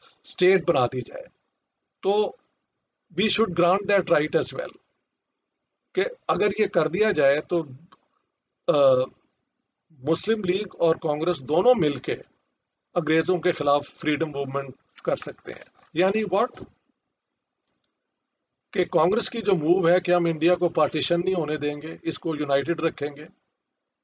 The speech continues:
अ, ये एक position थी। मुस्लिम लीग की जो, और मैंने ये over several hundred pages show किया है कि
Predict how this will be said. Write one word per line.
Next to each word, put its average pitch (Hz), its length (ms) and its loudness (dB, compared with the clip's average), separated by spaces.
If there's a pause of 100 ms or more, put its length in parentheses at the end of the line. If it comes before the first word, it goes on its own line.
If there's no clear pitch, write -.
(400)
अ, 135 420 4 (580)
ये 180 220 2
एक 202 120 -4
position 165 440 0
थी। 165 240 -6 (200)
मुस्लिम 196 340 -4
लीग 196 260 -10
की 196 120 -10
जो, 185 400 0 (440)
और 175 120 4
मैंने 175 320 2
ये 175 400 -2 (220)
over 151 300 2 (300)
several 165 460 0 (360)
hundred 185 260 0
pages 160 340 0 (120)
show 151 220 -4
किया 135 220 -6
है 156 80 -4
कि 165 120 -6